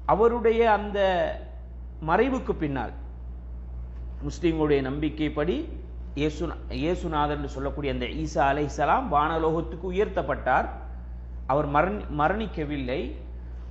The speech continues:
அந்த உயர்த்தப்பட்டதன் பின்னால் அந்த கிறிஸ்தவ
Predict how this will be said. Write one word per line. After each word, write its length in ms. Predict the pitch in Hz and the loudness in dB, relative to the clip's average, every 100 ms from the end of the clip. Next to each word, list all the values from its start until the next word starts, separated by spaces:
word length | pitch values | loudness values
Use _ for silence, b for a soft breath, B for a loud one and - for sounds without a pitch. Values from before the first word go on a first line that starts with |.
| - - | -8 0
அந்த 300 | 156 226 233 208 | 2 4 6 6
உயர்த்தப்பட்டதன் 1040 | 196 262 269 247 - 165 - 247 240 208 - | 6 2 4 0 4 2 4 2 2 0 -4
பின்னால் 480 | 143 131 135 214 349 - - - - - - - - - - - - - - | -4 0 2 2 0 -6 -12 -12 -12 -12 -12 -12 -12 -12 -10 -10 -10 -10 -4
அந்த 200 | 170 220 | 2 4
கிறிஸ்தவ 520 | 214 214 233 - 285 | 4 2 -4 6 6